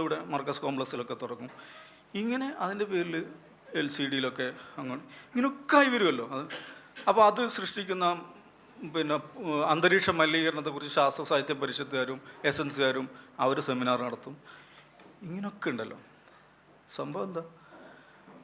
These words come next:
ഇൻ-, ഇതൊരു പിന്നെ, ഏഹ്, എന്താണ് നിസ്കാരം എന്ന് പറയുന്ന, നമ്മൾ സാധാരണ ഭാഷ ഒരു ദീനി അമൽ എന്ന് പറയുന്ന ഒരു സംഗതി,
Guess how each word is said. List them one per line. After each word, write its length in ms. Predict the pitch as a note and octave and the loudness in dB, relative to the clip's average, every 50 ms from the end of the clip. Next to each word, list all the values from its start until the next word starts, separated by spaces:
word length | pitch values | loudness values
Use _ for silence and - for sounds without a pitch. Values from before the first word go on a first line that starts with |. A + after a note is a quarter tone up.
| - - - - - - - - - A4+ A3 A#3+ | -20 -20 -20 -20 -20 -20 -20 -10 -6 -2 -2 -2
ഇൻ-, 160 | D#4 D#4+ - - - - - - - - - - G#3+ | -2 -4 -10 -14 -18 -20 -20 -20 -20 -20 -14 -12 -6
ഇതൊരു 280 | G#3 D#4+ D4+ D#4+ D#4 E4+ - - - - - - - - - - | -2 -2 0 0 0 -2 -2 -6 -12 -20 -20 -20 -20 -20 -8 -2
പിന്നെ, 300 | - G#3+ G3+ G3 F#3+ F#3 F3+ F3 - - - - - - - - - - - - - - - - - - - - - - - - - - - - - - - F#3+ E3 | -2 0 0 0 0 0 -2 -2 -4 -8 -16 -20 -20 -20 -20 -20 -20 -20 -20 -20 -20 -20 -20 -20 -20 -20 -20 -20 -20 -20 -20 -20 -20 -20 -20 -20 -20 -12 -4 0 2
ഏഹ്, 300 | D3 C#3+ C#3 C#3 C3+ - - - - - - - - G3 | 4 4 4 2 0 -2 -4 -8 -18 -20 -20 -14 -10 -6
എന്താണ് 240 | D#3+ D#3 E3 F#3 G3 D#3+ D3 | -2 -2 -2 -2 -2 -2 -2
നിസ്കാരം 480 | C#3 - - - F3 E3+ F#3+ F#3 F3+ F3 E3+ | -2 -2 2 4 6 6 6 6 4 2 0
എന്ന് 120 | D#3+ D3+ D3 C#3+ | 0 2 2 2
പറയുന്ന, 340 | C3+ C3+ C3+ C3 C3 D3 G3+ A#3+ - - - - - - - - C#4+ D#3+ | 2 2 0 0 -2 -2 -2 -4 -8 -12 -18 -20 -20 -20 -20 -18 -12 -8
നമ്മൾ 180 | C#3 C3+ C#3 D3+ D3+ - C#3+ | -6 -4 -2 -2 -2 2 2
സാധാരണ 380 | C3+ C3+ - D#3 D#3 D3+ E3+ - - | 2 4 6 4 4 4 2 -2 -2
ഭാഷ 120 | D3 D3 D3+ D#3 C#3 | -2 -2 -2 -2 -2
ഒരു 60 | C#3+ C#3+ C#3 - | -4 -4 -4 -2
ദീനി 300 | D#3+ E3+ F3+ F#3+ G3 G3+ G3+ - D3+ | 0 0 4 4 4 4 6 6 4
അമൽ 220 | D#3 D#3+ E3+ D3+ C3+ - - - - - - - - - | 8 8 6 6 6 -2 -10 -16 -20 -20 -20 -18 -10 -8
എന്ന് 140 | D3 D3 D3+ C#3 | -4 -4 0 0
പറയുന്ന 320 | D3 C3 C3+ C3+ C3 C#3+ E3 B3+ C3+ - - - - D3 | 2 2 2 0 0 -2 -4 -6 -8 -12 -18 -14 -10 -6
ഒരു 100 | - - - | -4 -2 -2
സംഗതി, 340 | C3 B2 B2 C3 A#2 A#2+ | -2 -2 -4 -6 -6 -8